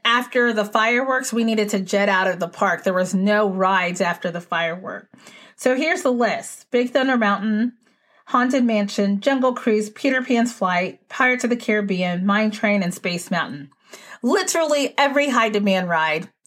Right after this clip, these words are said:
<laughs> that is at the parks. And we needed to also eat lunch at some time. And I was like, "Okay,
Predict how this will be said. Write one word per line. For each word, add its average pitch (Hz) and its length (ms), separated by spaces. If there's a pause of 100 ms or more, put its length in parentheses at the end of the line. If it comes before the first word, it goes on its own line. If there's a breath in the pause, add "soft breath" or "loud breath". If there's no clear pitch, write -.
(160)
<laughs> - 320
that 226 200
is 208 200
at 185 360 (280 loud breath)
the 214 120
parks. - 560 (680 loud breath)
And 226 640 (440)
we 226 240
needed 269 300
to - 120
also 202 340
eat 190 200
lunch 254 360
at 277 160
some 302 200
time. 269 600 (880 loud breath)
And 226 180
I 226 120
was 240 120
like, 220 140
"Okay, 233 460